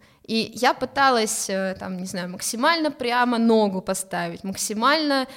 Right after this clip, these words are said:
там, красиво вытянуть руку, условно. Э, вернёмся потом к этому на критерий инстаграмность. Вот. Но суть в том, что когда ты,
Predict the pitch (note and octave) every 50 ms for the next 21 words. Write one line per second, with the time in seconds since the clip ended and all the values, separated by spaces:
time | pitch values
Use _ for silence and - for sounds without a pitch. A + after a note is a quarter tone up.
0 | - - _ A#3 A3 A3 - - - B3+ B3+ A#3 A#3 - - - C4+ C#4 C4 B3
1 | A3+ A3+ A#3 A#3 - - A#3+ A#3+ B3 A#3+ A3+ A3+ A#3 G#3+ A3+ - G#3 G3 G#3 G#3+
2 | - - A3 G#3+ G3+ G3 F#3+ F#3 F#3 F#3+ E3+ F#3 - - - - - - - -
3 | - F#3+ G3+ G3 G3 F#3+ F#3+ F#3 - - - - - A3 G#3 G3+ A3+ G#3 G3+ G3+
4 | - - - G3 - G3+ F#3+ F#3+ G3+ G3 - G3 F#3 F#3 F#3 F#3 F#3 F#3 F#3 F#3+
5 | F#3+ - A3+ A3 - A3 G3 G3+ G3 G3 - - A3 G#3+ A3 G#3+ G3+ F#3 F#3+ G3
6 | G3+ - - - - C#4 C#4+ C#4 A#3+ - A3 A3 A3 G3 F#3+ - - A3 A3 A3+
7 | A3 A#3 A#3+ B3 A#3+ A#3+ A#3 A#3 A3 - - - - A#3 - - D4 F4 - -
8 | C#4 - A#3+ A#3 A#3 A#3 - A3 G#3 G#3 G3+ G3